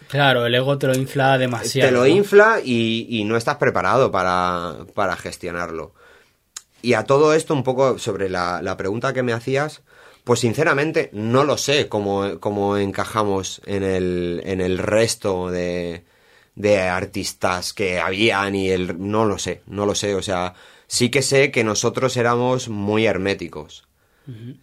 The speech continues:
Speaker 2: Éramos un grupo muy... Nosotros somos nosotros y solo estamos con nosotros y vamos con nosotros y nuestra fórmula es la correcta.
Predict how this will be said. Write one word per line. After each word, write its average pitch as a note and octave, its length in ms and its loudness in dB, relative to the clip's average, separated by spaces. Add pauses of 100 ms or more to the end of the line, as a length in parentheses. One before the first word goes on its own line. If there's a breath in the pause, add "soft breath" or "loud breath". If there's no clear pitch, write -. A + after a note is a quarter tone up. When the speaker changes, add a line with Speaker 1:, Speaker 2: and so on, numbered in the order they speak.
Speaker 2:
Éramos G#2+ 400 0
un A2 140 0
grupo G#2+ 280 0
muy... G#2+ 1500 0
Nosotros G#2 440 -6
somos G#2 240 -6
nosotros A2 560 -6
y F2 140 -12
solo F#2+ 260 -8
estamos G2+ 320 -12
con G2 160 -10
nosotros G2+ 480 -8
y - 20 -10
vamos F#2+ 240 -6
con G2+ 180 -8
nosotros G2+ 440 -8
y A2+ 80 0
nuestra G#2 320 0
fórmula A2+ 420 -2
es F2 60 -12
la D#2+ 340 -6 (180)
correcta. F2 540 -10